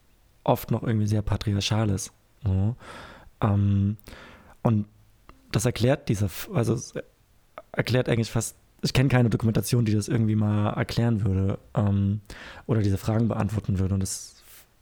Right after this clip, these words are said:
fänd ich sehr schade, äh, oder ich find's sehr spannend, einfach mehr dazu zu erfahren. So, und, ähm, ja, gerade halt irgendwie diese, diese Frage der Enthaltsamkeit oder das, äh, das Böse steckt irgendwie im Mann, ähm,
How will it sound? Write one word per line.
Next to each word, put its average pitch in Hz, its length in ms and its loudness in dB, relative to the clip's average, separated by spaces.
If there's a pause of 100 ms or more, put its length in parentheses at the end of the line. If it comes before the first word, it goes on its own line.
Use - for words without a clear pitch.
(220)
fänd 113 260 -2
ich 107 80 -2
sehr - 380 -4
schade, 135 460 2 (600)
äh, 127 100 4
oder 120 140 4
ich 104 80 0
find's 117 180 2
sehr 117 80 4
spannend, 123 300 2
einfach 107 240 0
mehr 110 140 4
dazu 113 720 2
zu - 160 2
erfahren. 117 520 2 (280)
So, 107 60 2
und, 107 800 2
ähm, 101 420 2 (2250)
ja, 107 260 2 (160)
gerade 113 320 2
halt 107 140 2
irgendwie 104 220 2
diese, 104 360 2
diese 156 180 0
Frage 110 320 2
der 107 320 2
Enthaltsamkeit 107 840 0
oder 107 240 2
das, - 300 -4
äh, 104 260 0
das 101 160 -2
Böse 113 340 2
steckt - 340 -2
irgendwie 110 340 2
im 107 160 2
Mann, 120 500 2
ähm, 104 580 2